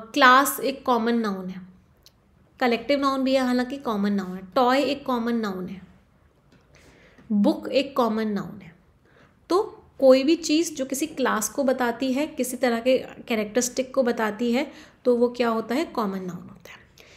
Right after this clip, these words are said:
एब्स्ट्रैक्ट नाउन क्या होता है? एब्स्ट्रैक्ट नाउन कोई क्वालिटी होती है,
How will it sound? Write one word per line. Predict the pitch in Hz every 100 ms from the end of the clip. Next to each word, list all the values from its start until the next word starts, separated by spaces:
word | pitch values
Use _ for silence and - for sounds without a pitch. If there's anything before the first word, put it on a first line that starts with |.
| - - 220
एब्स्ट्रैक्ट | 220 - 302 311
नाउन | 320 311 311
क्या | 320
होता | 311 311 359
है? | 370 240
एब्स्ट्रैक्ट | - - 294 294 294
नाउन | 269 269 277
कोई | 330
क्वालिटी | 330 - 240 202 202 202
होती | 202 - -
है, | 160 -